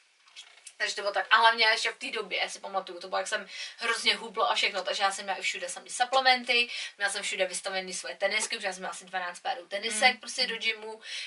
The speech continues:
Speaker 1: měla jsem tam plný skříně, ještě jsem si koupila, navíc jsem si koupila ten,
Speaker 2: Jo, ten
Speaker 1: eh,
Speaker 2: věšák.
Speaker 1: ten věšák, takže já to, to všude byly prostě hadry, jo, protože já jsem byla úplně, úplně magor. A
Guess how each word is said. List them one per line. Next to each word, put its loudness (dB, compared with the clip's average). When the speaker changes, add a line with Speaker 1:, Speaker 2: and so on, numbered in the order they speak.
Speaker 1:
měla 4
jsem -4
tam 0
plný -2
skříně, 0
ještě -2
jsem -2
si -4
koupila, 4
navíc -2
jsem -8
si -8
koupila -2
ten, -10
Speaker 2:
Jo, 2
ten 2
Speaker 1:
eh, 2
Speaker 2:
věšák. -2
Speaker 1:
ten -2
věšák, 8
takže 0
já 6
to, -2
to -8
všude 2
byly 0
prostě -6
hadry, -4
jo, -8
protože -10
já -6
jsem -14
byla -4
úplně, -4
úplně -6
magor. 0
A 12